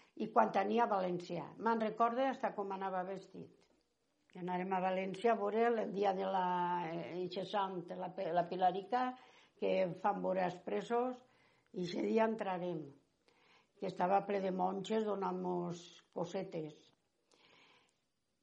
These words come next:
I ell, per una miqueta aixina, me cridà, "Electra, Electra!" I jo dic, "Luis!" <laughs> Estire, dic, "Ir al pare allà!" I anava en una ro-, una bata de, de,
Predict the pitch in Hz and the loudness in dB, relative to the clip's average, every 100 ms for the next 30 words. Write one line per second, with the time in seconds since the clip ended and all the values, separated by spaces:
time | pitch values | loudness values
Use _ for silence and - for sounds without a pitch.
0 | _ - 226 226 262 311 311 254 220 233 | _ 2 6 8 8 8 4 4 4 6
1 | 254 262 254 254 247 240 226 226 254 269 | 6 6 4 6 8 8 4 2 0 4
2 | 285 294 302 - _ _ _ - _ _ | 4 4 -2 -10 _ _ _ -20 _ _
3 | _ _ - 233 233 226 226 208 240 254 | _ _ -18 2 4 4 2 6 10 12
4 | 262 247 403 415 349 254 226 294 370 320 | 10 10 6 4 2 2 4 2 0 0
5 | 302 208 143 _ - - - _ - 240 | 2 2 -4 _ -20 -20 -20 _ -4 4
6 | 247 254 247 - 180 - 240 247 359 453 | 4 6 2 -2 -12 -14 -2 4 6 6
7 | - - - - - - - - - - | 4 -6 -10 -18 -20 -20 -20 -20 -16 -6
8 | - 170 - 370 381 254 220 226 220 - | -4 -4 -2 0 4 4 4 -2 -4 -12
9 | - - - 302 381 403 415 370 440 359 | -20 -20 -2 8 8 10 10 8 8 6
10 | 339 277 170 - _ - - - _ - | 6 4 0 -10 _ -20 -20 -20 _ 0
11 | 226 220 240 247 269 254 226 220 220 226 | 4 4 6 6 6 4 4 4 4 2
12 | 208 214 220 214 214 214 214 202 196 - | -2 0 0 2 2 2 0 -2 -6 -10
13 | - 190 | -10 -4